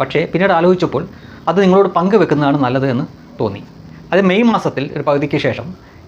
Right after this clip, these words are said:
എൻ്റെ സ്വന്തം പിതാവ്, അദ്ദേഹത്തിന് ഹൃദയ സംബന്ധമായിട്ടുള്ള അസുഖമുണ്ട്, രണ്ട് തവണ ആൻജിയോപ്ലാസ്റ്റി ഒക്കെ കഴിഞ്ഞ, അപ്പോൾ അദ്ദേഹത്തിന്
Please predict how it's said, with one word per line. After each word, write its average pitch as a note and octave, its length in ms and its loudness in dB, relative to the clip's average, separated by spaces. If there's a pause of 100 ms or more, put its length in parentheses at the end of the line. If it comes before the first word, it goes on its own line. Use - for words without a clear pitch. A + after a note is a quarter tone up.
എൻ്റെ G#3 240 2
സ്വന്തം F#3+ 320 0
പിതാവ്, D3+ 340 0
അദ്ദേഹത്തിന് D3+ 380 0
ഹൃദയ D#3 240 0
സംബന്ധമായിട്ടുള്ള D3 540 -2
അസുഖമുണ്ട്, C3 360 -4
രണ്ട് C#3 160 -2
തവണ C3+ 180 -2 (500)
ആൻജിയോപ്ലാസ്റ്റി C3 440 -2
ഒക്കെ A2 120 -12
കഴിഞ്ഞ, A#2+ 180 -10 (240)
അപ്പോൾ F#3+ 180 0
അദ്ദേഹത്തിന് F#3+ 360 0